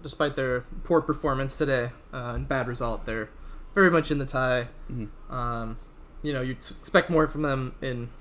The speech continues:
Speaker 1: Austria, but
Speaker 2: Yeah.
Speaker 1: I don't know.
Speaker 2: And if they win in
Speaker 1: This
Speaker 2: Austria, they'll probably take the tie.
Speaker 1: Yeah.
Speaker 2: So
Speaker 1: This is one that could go, you know, into extra,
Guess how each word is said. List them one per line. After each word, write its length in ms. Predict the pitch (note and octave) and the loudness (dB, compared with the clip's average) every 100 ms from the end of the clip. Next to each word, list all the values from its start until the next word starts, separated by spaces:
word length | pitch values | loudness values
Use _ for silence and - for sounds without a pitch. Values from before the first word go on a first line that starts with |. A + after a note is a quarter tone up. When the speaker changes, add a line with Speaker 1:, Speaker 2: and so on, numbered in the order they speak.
| - | -8
Speaker 1:
Austria, 440 | A2+ A#2 - F#2 F#2+ - | -4 -4 -4 -6 -6 -8
but 180 | A2 - - - - - - - - | -8 -8 -12 -14 -16 -16 -14 -14 -10
Speaker 2:
Yeah. 160 | C#3+ G2 | -8 -4
Speaker 1:
I 60 | F3 | 0
don't 100 | B3+ | 0
know. 140 | D#3 - - - - | 0 -6 -16 -14 0
Speaker 2:
And 80 | F3 | 0
if 60 | |
they 100 | F3 | 4
win 280 | D#3+ C3 A#2+ | 2 4 4
in 80 | A2+ | 4
Speaker 1:
This 100 | A2 | 4
Speaker 2:
Austria, 400 | G#2+ - B2+ A#2+ | 4 2 2 2
they'll 280 | A2 G#2+ G2+ - - - - | 4 2 0 -8 -14 -14 -14
probably 340 | B2 G#2 F#2 F#2+ | -2 2 2 0
take 220 | G2 F#2+ | -4 -4
the 80 | G2 | -4
tie. 380 | G#2 G2 G2 G2+ | -2 0 0 -2
Speaker 1:
Yeah. 180 | D3 A2 | -2 -4
Speaker 2:
So 320 | - F#2+ F#2 - | -4 -4 -4 -4
Speaker 1:
This 100 | C#4+ | -2
is 100 | C#4 | 2
one 180 | F3+ D3+ | 6 6
that 140 | C#3 | 6
could 140 | - C3+ | -4 -2
go, 320 | C3+ B2 A#2+ | 0 2 0
you 100 | C3 | -2
know, 180 | A#2+ A2+ | -4 -4
into 180 | A#2+ G#2+ | -6 -4
extra, 400 | G#2 - B2 | -6 -6 -6